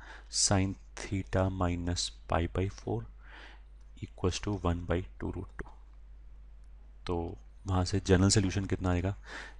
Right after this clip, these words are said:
theta minus pi by four equals to n pi plus minus one raised to power n, और one upon two root two का नहीं पता है एंगल क्या होगा,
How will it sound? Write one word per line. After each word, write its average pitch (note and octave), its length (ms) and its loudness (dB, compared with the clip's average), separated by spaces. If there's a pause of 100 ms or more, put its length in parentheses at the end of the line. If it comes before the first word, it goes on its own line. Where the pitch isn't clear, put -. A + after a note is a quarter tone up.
(240)
theta G#2 380 6 (100)
minus F2+ 300 2 (100)
pi E2+ 200 4
by F2 80 4 (120)
four G#2 160 0 (260)
equals - 480 -6
to G#2+ 120 -2 (640)
n F#2 160 2 (100)
pi G2+ 120 6 (760)
plus F#2+ 180 4 (140)
minus F2 380 4
one E2+ 240 2
raised E2+ 180 -2
to - 80 -12
power F2+ 160 -2 (160)
n, A#2 100 2 (1080)
और F2+ 200 10
one G2 160 10
upon G#2 220 6
two G#2+ 140 6
root G#2+ 160 4
two G#2 140 2
का G#2 80 10 (480)
नहीं F#2 300 6
पता A2 220 4
है G#2+ 120 6
एंगल F#2+ 280 2
क्या G#2 120 0
होगा, G2+ 220 -2